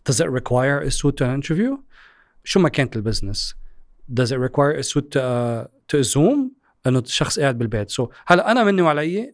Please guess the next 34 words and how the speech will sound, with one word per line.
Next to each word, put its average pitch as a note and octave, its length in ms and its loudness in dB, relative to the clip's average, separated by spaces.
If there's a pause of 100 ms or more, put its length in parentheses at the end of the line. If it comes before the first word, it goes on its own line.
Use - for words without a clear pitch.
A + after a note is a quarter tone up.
if - 20 -2
I'm D#3 200 0
delivering D3 540 0
something، E3+ 220 -2
حتى - 240 -4
لو B2 100 2
قاعد B2+ 140 -2
بالبيت، B2 320 -2
I C3+ 120 -4
still D3 320 0
wear B2+ 220 -2
a A#2 80 -10
suit. - 360 -14 (560)
لأنه D3+ 200 4
بعتبرها D#3 460 2
it's - 100 -8 (120)
part D3+ 200 2
of C3 40 -4
my C3 200 0
non-verbal C3 720 -2
communication، G#2+ 680 -6
صح؟ - 380 -2 (440)
أم، C3 460 0 (280)
بس C#3+ 180 2
إيه، G#3 160 2 (160)
she F#3+ 140 6
was G3 80 6
impressed G3+ 520 4
هيك D#3+ 240 2
بطريقة C#3+ 340 2
بسيطة. C3+ 440 -2
قالت C#3 180 -4
لي C#3+ 60 0
إنه C3+ 160 -2